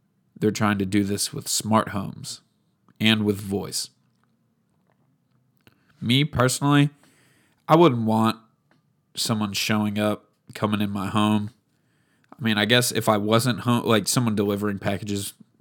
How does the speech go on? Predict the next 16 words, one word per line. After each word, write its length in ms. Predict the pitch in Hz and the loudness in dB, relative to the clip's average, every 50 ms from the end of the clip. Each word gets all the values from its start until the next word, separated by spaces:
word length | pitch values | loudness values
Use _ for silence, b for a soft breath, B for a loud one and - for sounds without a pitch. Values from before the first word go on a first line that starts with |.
| _ _ _ _ _ _ - | _ _ _ _ _ _ -18
is 100 | 107 107 | -12 -8
what 140 | 107 104 101 | -6 -6 -6
I'm 140 | 101 101 | -6 -6
referring 440 | 104 101 95 - - 104 104 104 104 98 | -8 -8 -8 -6 -6 -4 -4 -4 -6 -4
to. 300 | - 107 107 107 104 b b b b b b b b b b b b b - - | -2 0 0 0 0 b b b b b b b b b b b b b -10 -2
If 400 | 120 120 110 110 - - - - _ - | 0 0 0 0 -2 -14 -18 -20 _ -4
I 80 | 104 | -4
wasn't 380 | 101 110 147 202 226 185 123 95 | 2 4 6 6 6 4 0 -4
home, 260 | 104 113 107 101 101 | -2 -2 -2 -2 -4
I'd 140 | 98 - - | -8 -10 -4
probably 360 | - 107 104 101 107 104 104 | -2 -2 0 0 0 0 0
be 320 | 101 - 101 92 90 - b b b b b b b - | -2 -4 -6 -8 -8 -12 b b b b b b b -8
more 320 | 113 110 120 139 156 151 | -2 2 4 6 6 6
fine 340 | 143 - - 104 98 98 98 | 6 4 -2 -4 -4 -4 -6
with 220 | 98 98 98 - 107 | -6 -8 -4 -2 -2
it. 240 | 107 107 - - | -2 -2 -2 -4